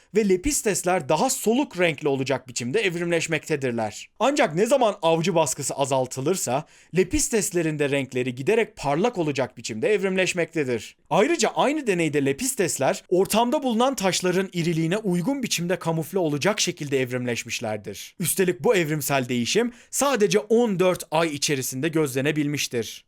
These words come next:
Daha sonradan araştırmacılar bu deneyi vahşi doğada da tekrar etmişlerdir ve birebir aynı sonuçlara ulaşmışlardır. Gerçekten de cinsel seçilim,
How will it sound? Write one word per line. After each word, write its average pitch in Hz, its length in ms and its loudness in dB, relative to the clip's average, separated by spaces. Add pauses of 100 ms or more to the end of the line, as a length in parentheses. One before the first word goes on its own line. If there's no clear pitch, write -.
Daha 220 180 4
sonradan 170 420 2
araştırmacılar 127 920 -2 (220)
bu 214 140 0
deneyi 170 380 2
vahşi 151 400 2
doğada 151 320 2
da 143 80 0
tekrar 127 420 -2
etmişlerdir 120 760 -2 (280)
ve 156 160 2
birebir 185 380 2 (100)
aynı 180 300 2
sonuçlara 131 460 -2
ulaşmışlardır. 117 1000 -6 (140)
Gerçekten 151 600 2
de 131 80 -2
cinsel 120 360 -4
seçilim, 143 480 -4